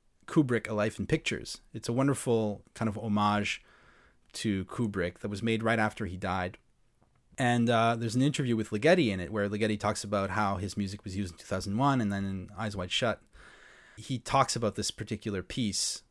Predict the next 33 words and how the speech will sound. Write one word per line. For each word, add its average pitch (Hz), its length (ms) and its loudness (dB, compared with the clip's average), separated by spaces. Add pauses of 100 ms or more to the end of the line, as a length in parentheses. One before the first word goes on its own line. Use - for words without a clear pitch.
(880)
Ricercata 104 640 0
number 95 220 -4
two. 110 280 -2
He 104 100 -2
says, 120 440 2 (460)
"I 135 100 6
was 143 200 6
in 139 80 4
Stalinist, 165 840 4
terroristic 143 800 4
Hungary 104 680 -2 (180)
where 113 140 2
this 113 200 2
kind 123 240 0
of 104 120 -4
music 113 320 0
was 95 120 -6
not 110 220 2
allowed. 95 480 -2 (760)
And 120 140 0
I 120 60 4
just 131 280 4
wrote 123 200 4
it 110 80 0
for - 140 -2
myself." 98 680 -2 (920)
And 120 200 2
this 147 220 0
is 139 100 2
interesting 131 400 2
because 110 220 2
I've 117 120 6
always, 143 340 6